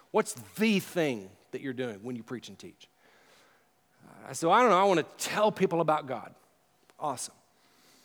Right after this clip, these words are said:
So I wanna engage people in the story of God. Amazing. So as he, I've got things like that, stuck him out. He says, "So basically,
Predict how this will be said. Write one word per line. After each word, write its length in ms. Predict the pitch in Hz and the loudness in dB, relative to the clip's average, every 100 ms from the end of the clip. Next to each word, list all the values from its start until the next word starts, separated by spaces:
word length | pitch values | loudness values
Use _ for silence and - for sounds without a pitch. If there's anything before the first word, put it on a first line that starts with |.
| _ _ _ _ _ _ _ _ | _ _ _ _ _ _ _ _
So 100 | 170 | 2
I 20 | |
wanna 140 | 214 190 | 4 4
engage 720 | 160 139 170 202 202 143 - | 2 2 4 4 2 0 0
people 400 | 170 156 113 - _ _ _ _ _ _ - | 0 0 -8 -14 _ _ _ _ _ _ -6
in 340 | 170 156 147 | -4 -2 -2
the 80 | 131 | -4
story 440 | - 247 247 202 | -6 -2 0 0
of 140 | 143 107 | 0 -4
God. 280 | 123 101 - - - - - - | -12 -12 -10 -6 -6 -10 -14 -4
Amazing. 640 | 165 156 139 120 101 - - | 0 0 0 -4 -12 -20 -14
So 160 | - 196 | 2 6
as 160 | 202 | 6
he, 80 | 190 | 4
I've 340 | 165 202 180 - | 2 2 0 -2
got 420 | 196 185 156 - | -2 -2 -8 2
things 260 | 254 208 | 2 4
like 180 | 175 165 | 2 2
that, 260 | 165 151 - | 2 0 -2
stuck 260 | - 190 139 | -4 -4 -4
him 80 | |
out. 180 | 139 123 - | -6 -8 -10
He 140 | 131 | -18
says, 340 | 113 139 120 - _ _ _ _ _ _ _ | -8 -6 -6 -10 _ _ _ _ _ _ _
"So 240 | - 185 | 4 6
basically, 800 | 160 214 220 220 185 180 165 147 | 8 6 6 0 0 2 2 0